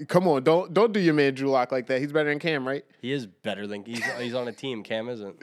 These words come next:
Speaker 1: I mean
Speaker 2: Cam, Cam got trash really fucking quick.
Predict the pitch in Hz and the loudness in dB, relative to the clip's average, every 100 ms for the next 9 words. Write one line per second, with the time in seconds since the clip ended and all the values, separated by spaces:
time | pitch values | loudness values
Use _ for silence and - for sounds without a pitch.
0 | - - - _ _ _ _ _ _ _ | -20 -20 -20 _ _ _ _ _ _ _
1 | _ _ - 127 127 131 190 165 110 - | _ _ -6 -2 0 0 0 -2 -8 -4
2 | 143 143 110 92 85 90 _ _ - 131 | -2 -2 -4 -6 -10 -20 _ _ -4 -2
3 | 113 110 - _ _ 107 98 110 131 123 | -2 -4 -10 _ _ -20 -16 -6 -4 -2
4 | 107 - 104 95 95 - 98 92 - | -4 -6 -10 -10 -14 -12 -10 -10 -14